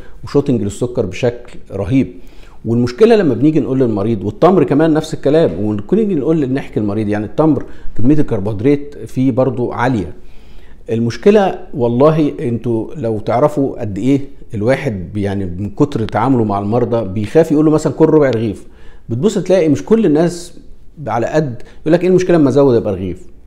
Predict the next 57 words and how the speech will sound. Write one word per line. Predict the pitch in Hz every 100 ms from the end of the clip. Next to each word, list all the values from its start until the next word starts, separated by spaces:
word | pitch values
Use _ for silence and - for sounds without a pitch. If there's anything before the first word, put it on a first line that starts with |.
| - - - -
فهي | 117 131 185
دي | 196
المشكلة. | 220 190 - 170 117
يعني | 95 107 107 117
انا | 131 123
ما، | 113 110 95
ما | 110
اقول | 127 147
للواحد | 131 143 127
كل | -
ربع | 143 139 123
رغيف | 107 135 - -
ويسمع | 107 135 139
الكلام، | 117 113 131 127
انا | 143
ما |
عنديش | 117 131 120
مشكلة، | - 139 104 85
بس | 107 113
المشكلة | 107 160 147
ساعات | 131 147 - -
الت-، | 110 104 - 90 -
في | 156
بعض | 147 151 127
الناس | 127 -
تقول | 143
له | 127
لا، | 156 - - - - - - - 95
لان | 110
هو | 123 185 196
لما | 170 143
بتقول | 127 165
له | 165
ربع | 160 147
رغيف | 127 147
بياكل | 120 143 143
رغيف | 117 123 113 -
او | 104
اتنين، | - 104 92 - - - - -
لما | 113 120
بتقول | 120 175
له | 165
طيب | 147 143 -
سلايس، | - 147 151 -
يعني | 113 107 104 90
شريحة | - 123 156 143
واحدة | 139 131 113
من |
الاناناس، | 107 104 113 110 131 139 -
هتبص | 104 127
تلاقيه | 147 131 131
كل | 139 139 110
اناناسية | 107 110 113 123 123
كاملة | 127 131 120
او | 117 117
كل | 107 123
نصها، | 104 - 95